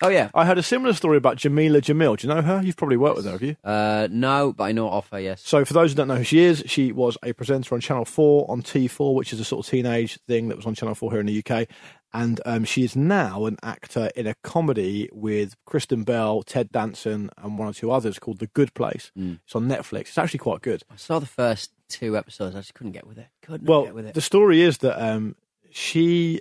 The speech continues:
Speaker 2: um, had never acted before, but she was
Speaker 1: Yeah.
Speaker 2: fed up with everything happening in the U K, so she moved to L A. Now, of course, it helps that she is probably the, one of the most beautiful women in the world, so we understand that it's not gonna work for everyone. But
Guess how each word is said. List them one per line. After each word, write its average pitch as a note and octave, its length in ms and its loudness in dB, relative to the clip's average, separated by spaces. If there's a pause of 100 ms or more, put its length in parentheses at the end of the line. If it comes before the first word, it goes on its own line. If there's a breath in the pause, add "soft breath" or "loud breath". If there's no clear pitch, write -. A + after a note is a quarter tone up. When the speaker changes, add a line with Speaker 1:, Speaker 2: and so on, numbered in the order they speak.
(120)
Speaker 2:
um, A2 380 -10
had A2+ 140 -10
never C#3+ 280 0
acted B2 400 -6
before, - 340 -12
but - 120 -18
she G#2 80 -8
was F#2+ 120 -4
Speaker 1:
Yeah. - 40 -8
Speaker 2:
fed D3+ 140 2
up A#2+ 80 0
with B2 80 -2
everything A2+ 240 -4
happening A2+ 300 -8
in G2 60 -4
the G2+ 80 -2
U G#2 100 -2
K, A#2 160 -4
so G#2+ 120 -6
she A#2 160 -2
moved B2 340 0
to - 120 -8
L B2 140 0
A. F#2 120 -4
Now, A2+ 140 -6
of A#2+ 100 -6
course, D#3+ 240 4
it B2+ 80 0
helps D3 240 2
that A#2+ 80 -6
she B2 140 -2
is A2+ 80 -4
probably B2+ 300 -2
the, G#2+ 80 -4
one A#2+ 180 -2
of A2+ 40 -2
the A2+ 60 -4
most A2+ 160 -6
beautiful A#2 260 -6
women G#2 160 -4
in G2+ 60 -6
the G2+ 60 -8
world, F#2+ 280 -8
so - 100 -6
we B2+ 60 0
understand A#2+ 460 -2
that F#2 120 0
it's G#2 80 -4
not A2 80 -6
gonna G#2+ 140 -6
work G#2+ 200 -4
for - 80 -2
everyone. G2+ 380 -6
But - 340 0